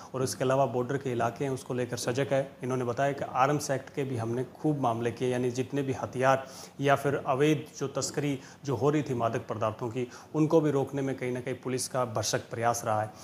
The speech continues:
इस प्रयास को आगे भी निरंतर जारी रखने की आवश्यकता है, जहाँ की, अ, पुलिस कप्तान ने ये साफ इशारा कर दिया है भी, अ, मेरे क्षेत्र में, मेरे ज़िले में किसी भी प्रकार के अपराधी या आपराधिक तत्व को यहाँ रहने नहीं दिया जाएगा।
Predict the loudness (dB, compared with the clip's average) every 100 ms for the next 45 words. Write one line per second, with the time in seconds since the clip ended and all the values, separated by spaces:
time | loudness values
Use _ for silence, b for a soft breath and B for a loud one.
0 | B B -4 -2 0 6 6 6 2 -2
1 | 0 0 0 0 -2 -2 -2 -4 0 0
2 | 0 -4 -8 -4 -2 -2 -4 -4 -2 -2
3 | 0 0 0 0 -2 -2 -4 -4 -4 -4
4 | -2 -6 -2 0 0 0 0 0 4 4
5 | 4 0 2 0 -2 -4 -2 -2 -4 -6
6 | -14 -18 -6 -2 0 2 4 4 4 -2
7 | -6 -6 -2 -2 0 0 -2 -2 -4 -4
8 | -2 -4 -4 -2 0 0 0 -2 0 0
9 | 2 0 -2 B B 0 4 4 4 0
10 | -4 -2 -2 0 -2 -4 B -6 0 0
11 | 2 2 2 0 0 -2 -2 -2 0 0
12 | -2